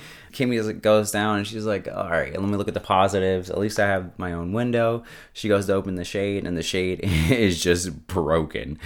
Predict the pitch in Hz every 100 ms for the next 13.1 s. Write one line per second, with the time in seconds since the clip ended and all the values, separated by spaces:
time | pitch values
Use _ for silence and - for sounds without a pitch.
0 | - - - 90 87 123 131 - 110 104
1 | 104 98 104 120 110 135 123 107 143 160
2 | 139 104 90 - 104 127 85 73 76 80
3 | 87 85 82 82 85 98 98 101 92 90
4 | - - - - - 107 107 139 143 120
5 | 95 - - - - 98 95 - 101 98
6 | 95 98 87 85 123 139 139 120 80 80
7 | 73 - 127 135 131 117 101 - 104 107
8 | 104 104 104 101 78 78 113 123 123 107
9 | 104 95 92 90 87 85 85 82 - 82
10 | 80 82 80 78 80 85 85 82 - 98
11 | 87 92 - 85 82 73 85 85 82 82
12 | 76 69 71 - 82 107 110 107 104 101
13 | 101